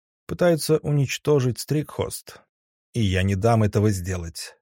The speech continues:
Неважно, кто окажется на моей стороне. Нам сейчас нужен любой союзник. Пока Волх и Монтор воюют на нашей стороне и помогают в обороне города,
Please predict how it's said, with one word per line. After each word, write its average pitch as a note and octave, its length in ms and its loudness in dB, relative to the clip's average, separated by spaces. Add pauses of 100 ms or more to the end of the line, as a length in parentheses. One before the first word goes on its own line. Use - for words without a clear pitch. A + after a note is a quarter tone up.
(200)
Неважно, A#2 600 2
кто G#2 240 0
окажется F#2+ 500 0
на F#2+ 80 0
моей F#2 280 0
стороне. G2+ 580 -4 (460)
Нам D#3+ 160 2
сейчас D3+ 460 0
нужен C#3 420 4
любой C3 400 4
союзник. F2+ 760 -2 (600)
Пока E3+ 260 2
Волх C3+ 580 2
и A#2+ 120 0
Монтор B2 540 2 (320)
воюют G3 340 2
на E3 120 4
нашей C#3+ 320 4
стороне A2+ 680 4
и B2 100 -4
помогают G#2+ 540 4
в G#2 60 2
обороне G2+ 440 6
города, A2 580 2